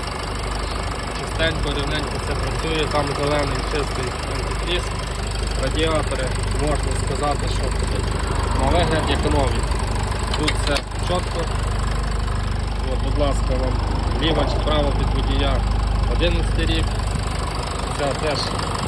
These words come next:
одинадцятий рік, дві пари одинакові, одним словом, все рівненько, все чистенько. Так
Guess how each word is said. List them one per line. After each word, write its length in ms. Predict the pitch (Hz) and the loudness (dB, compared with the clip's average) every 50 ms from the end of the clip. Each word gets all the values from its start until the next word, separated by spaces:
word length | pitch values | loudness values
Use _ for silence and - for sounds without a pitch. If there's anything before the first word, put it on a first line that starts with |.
| - | 0
одинадцятий 640 | - 170 180 175 165 - - - - 170 165 160 165 | 0 0 2 2 0 0 0 0 0 2 2 2 2
рік, 80 | 160 151 - - - - - - - - - - - - - - - - - - - | 2 2 0 0 0 0 -2 -2 -2 -2 -2 -2 -2 -2 -2 0 0 0 0 0 0
дві 100 | 147 143 - 151 | 0 0 0 0
пари 200 | 147 143 139 135 | 0 2 0 0
одинакові, 600 | 131 - - 156 160 160 160 - 151 147 151 151 - - - - - - - - - - - - - - - - - | -2 -2 -2 -2 -2 -2 -2 -2 0 0 0 0 -2 -2 -2 -2 -2 -2 -2 -2 -2 -2 -2 -2 -2 -2 -4 -2 0
одним 280 | - - - - - - - - - | 0 2 2 2 2 0 -2 0 2
словом, 260 | 147 147 147 143 139 - - - - - - - - - - - - - - - - - - - - | 4 4 4 4 2 0 -2 -4 -2 -2 -2 -4 -4 -2 -2 -2 -2 -2 -2 -2 -2 -2 -2 -2 -2
все 140 | - 151 147 | 0 0 2
рівненько, 480 | 147 147 151 151 165 165 160 151 - 151 | 2 2 2 2 2 0 0 0 -2 -2
все 160 | - - 151 | -2 -2 -2
чистенько. 440 | - - 135 - - 143 131 123 - - - - - - - - - - - - - - - - - - - - - - - - - - - - | -2 -2 -2 0 0 0 0 0 0 -2 -2 -2 -2 0 -2 -2 -2 -2 -2 -2 -2 -2 -2 -4 -6 -8 -8 -10 -10 -10 -10 -10 -10 -10 -10 -8
Так 100 | 127 127 | -8 -8